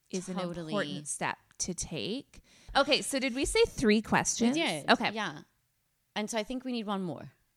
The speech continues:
Speaker 2: right? Um, and I love this one. And this is another one that often gets not given a, a lot of attention to. But,
Speaker 1: Mm-hmm.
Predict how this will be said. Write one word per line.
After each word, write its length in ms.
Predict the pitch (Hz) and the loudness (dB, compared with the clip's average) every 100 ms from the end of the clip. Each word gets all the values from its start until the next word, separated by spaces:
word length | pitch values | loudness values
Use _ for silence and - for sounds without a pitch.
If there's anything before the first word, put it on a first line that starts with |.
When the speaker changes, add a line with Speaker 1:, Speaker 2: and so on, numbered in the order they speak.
| _ | _
Speaker 2:
right? 400 | 180 190 269 302 _ _ _ _ - | -8 -6 -6 -8 _ _ _ _ -8
Um, 560 | 180 180 175 175 170 - _ - | -4 -2 -2 -2 -4 -8 _ -4
and 100 | 208 214 | -2 0
I 100 | 226 | 0
love 260 | 233 254 262 | 2 0 0
this 200 | 302 - | -8 -4
one. 280 | 233 202 165 | -2 -2 -2
And 460 | - 185 185 175 - _ - | -4 -4 -6 -8 -16 _ -12
this 180 | 208 226 | -8 -8
is 120 | 220 | -6
another 260 | 226 190 | -4 -4
one 120 | 190 175 | -4 -6
that 120 | - - | -8 -8
often 340 | 170 175 185 170 | -8 -4 -4 -2
gets 400 | 165 - - - _ _ _ _ _ _ _ _ _ _ - | -6 -6 -14 -18 _ _ _ _ _ _ _ _ _ _ -8
not 280 | 175 165 - _ _ _ _ | -4 -4 -8 _ _ _ _
given 220 | 180 160 | -10 -6
a, 100 | 160 156 - | -8 -8 -8
a 40 | |
lot 180 | 160 151 | -6 -6
of 60 | 156 | -8
attention 500 | - 156 147 175 175 | -10 -12 -10 -12 -12
to. 320 | - 202 311 | -10 -8 -4
But, 240 | 220 175 | -2 -4
Speaker 1:
Mm-hmm. 320 | 240 226 214 | -6 -8 -8